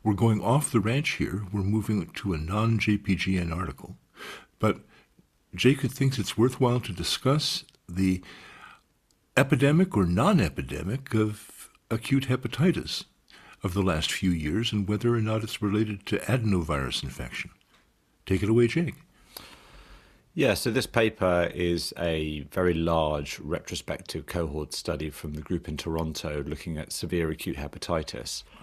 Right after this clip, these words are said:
Speaker 2: And
Speaker 1: Give us,
Speaker 2: specif-
Speaker 1: give us its title. Give us its title.
Speaker 2: Sorry. Uh, Severe Acute Hepatitis of Unknown Etiology in a Large Cohort of Children,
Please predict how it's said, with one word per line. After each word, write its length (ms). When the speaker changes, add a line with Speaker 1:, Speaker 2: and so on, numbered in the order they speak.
Speaker 2:
And 80
Speaker 1:
Give 140
us, 120
Speaker 2:
specif- 40
Speaker 1:
give 160
us 80
its 180
title. 340
Give 200
us 120
its 160
title. 280
Speaker 2:
Sorry. 480
Uh, 420
Severe 480
Acute 260
Hepatitis 760
of 200
Unknown 460
Etiology 680
in 100
a 60
Large 440
Cohort 400
of 100
Children, 560